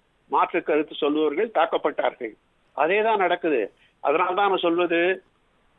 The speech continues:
அஹ், இது, அஹ், தீவிரமான இடதுசாரி கருத்துக்களும்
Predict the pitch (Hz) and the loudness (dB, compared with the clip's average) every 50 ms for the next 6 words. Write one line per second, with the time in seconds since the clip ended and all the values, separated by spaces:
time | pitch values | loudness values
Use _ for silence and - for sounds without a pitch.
0 | _ _ _ _ _ - 135 127 123 123 123 127 127 117 117 - 120 117 127 123 | _ _ _ _ _ -4 -2 -2 -2 -2 -2 -2 -2 -2 -2 -2 -2 -4 -4 -4
1 | 123 127 151 208 185 139 113 - - - - - - - _ _ _ _ _ 208 | -6 -4 -2 0 0 0 -2 -4 -10 -14 -14 -14 -14 -14 _ _ _ _ _ -2
2 | 135 131 127 - - _ _ _ - 170 143 - - - 170 180 202 202 190 196 | 0 0 0 -2 -6 _ _ _ -4 -4 -4 -4 -4 -2 -2 0 0 2 2 2
3 | 180 180 180 190 208 208 196 - - - _ _ _ _ _ _ _ _ _ _ | 2 4 2 2 2 2 0 -2 -4 -10 _ _ _ _ _ _ _ _ _ _
4 | _ _ _ _ - 139 160 175 175 180 - - 156 156 151 135 - 143 135 139 | _ _ _ _ -4 -4 -2 -2 -2 -2 0 0 0 0 0 0 -2 0 -2 -2
5 | 139 - 139 113 143 127 135 180 254 | -2 -4 -8 -8 -6 -4 -4 -6 -6